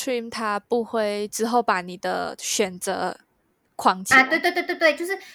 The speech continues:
Speaker 2: 你之后，你觉得读了 science stream 之后，你的那个出路啊，会比较广啊，这样子的一个
Speaker 1: 我记得我们的
Speaker 2: 理念。
Speaker 1: counselor 跟我们讲过一句话，就是你去读 science stream，是你去选学校，你去选科系。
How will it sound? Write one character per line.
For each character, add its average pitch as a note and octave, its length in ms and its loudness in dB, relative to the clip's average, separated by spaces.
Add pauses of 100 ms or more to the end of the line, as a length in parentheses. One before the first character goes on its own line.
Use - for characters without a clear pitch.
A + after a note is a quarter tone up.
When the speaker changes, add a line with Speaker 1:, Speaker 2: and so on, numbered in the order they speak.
(100)
Speaker 2:
你 A3 160 -10
之 A#3+ 180 -6
后， C#4+ 320 -2
你 A3 140 -12
觉 A#3+ 140 -4
得 C4 120 -2
读 C4 120 -14
了 A#3 120 2
science B3 260 -2
stream B3+ 160 -6
之 G#3+ 120 -6
后， A#3 180 -4
你 G3 180 -10
的 F3+ 120 -12
那 F#3 140 -6
个 G#3+ 280 -4
出 - 300 -10
路 B3 240 -6
啊， F#3+ 160 0
会 B3 120 -8
比 G3 100 -14
较 G#3 320 -2
广 E3 300 -4
啊， D#3+ 280 -8
这 G#3 100 -4
样 G#3+ 160 -6
子 - 120 -18
的 - 200 -14
一 - 40 -16
个 A#3 80 2
Speaker 1:
我 G3 100 2
记 G#4 220 4
得 G3 260 6
我 G3 120 4
们 F#3 220 -4
的 F#3 120 2
Speaker 2:
理 F#3 80 -6
念。 G#3+ 120 0
Speaker 1:
counselor G#3 560 2
跟 G#3+ 160 0
我 F#3 40 0
们 F#3 140 -6
讲 G3 220 -6
过 A3 120 -2
一 A3 60 2
句 G#3+ 160 -4
话， G#3+ 180 -2
就 G3+ 100 -2
是 G#3+ 100 -6
你 G3+ 140 -4
去 D4 160 0
读 G3 160 -2
science G#3+ 340 -2
stream， G#3+ 280 -4
是 C4+ 140 -4
你 A3+ 220 -2
去 A#3+ 220 -2
选 G3 280 2
学 G3 220 -6
校， G#3 220 0
你 G3 160 -4
去 B3 180 -2
选 F3+ 240 0
科 F#3 260 -2
系。 - 360 -4